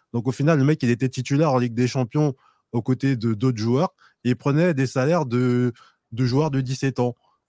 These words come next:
En fait, t'aurais pu le prolonger deux ans avant, t'aurais réglé ton problème. T'as vraiment attendu la dernière minute pour le prolonger, et au final, c'est ta faute aussi. Donc, je peux pas tout remettre sur le dos, sur les épaules du joueur. Donc, sportivement,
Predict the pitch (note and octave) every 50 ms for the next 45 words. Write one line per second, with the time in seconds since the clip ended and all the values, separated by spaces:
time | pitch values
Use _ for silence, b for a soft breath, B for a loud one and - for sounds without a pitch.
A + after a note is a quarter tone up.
0 | _ - A2+ A#2 - D3+ D3+ - C3+ A#2 A#2 A#2 - B2+ A2 - - A2+ A2 A2+
1 | A#2 B2 G#2+ A#2+ B2 A#2 B2 A#2 A#2 B2 D3+ E3 D3+ - B2 G#2+ A2 G#2+ A2 A2+
2 | G#2+ C#3 C3+ - B2+ G#2+ - _ B2 B2 C3 D3 C3+ C3+ A#2+ - - A#2 G#2+ F#2
3 | - - D3 D#3 E3 D#3 - C#3 B2+ A#2+ C3 A#2+ A2+ G2+ F2+ A#2 C3+ D3 D3+ D3+
4 | D#3+ D3 C#3 B2+ B2 B2 A#2+ A#2+ B2+ C3+ - - A#2 A2 G2 - A2 G2+ G#2 G#2+
5 | G2 G#2+ A#2 D3 - _ _ _ _ _ _ _ _ _ _ - A2+ G#2 - B2
6 | C3+ D3+ C#3+ - G2 - - A2+ - - E3 D3+ - B2+ - - A2+ G2+ G#2 G2+
7 | G2+ G2+ - - A#2 G#2+ - C#3+ C#3 - _ _ _ _ _ _ D#3 D3 A#2+ C3+
8 | C3 D3 D3+ C3 - A2+ G#2 G2+ G2+ G#2 A2 A2+ - - A2 G2+ F#2+ G#2+ F#2+ -
9 | G#2+ G2 F#2+ F#2 F2+ G2+ B2+ E3+ - _ _ _ _ _ _ _ _ _ A2 A#2+
10 | G#2+ - - - F3+ F3+ - - D#3 C3+ C#3+ D3+ D#3+ D#3+ B2+ -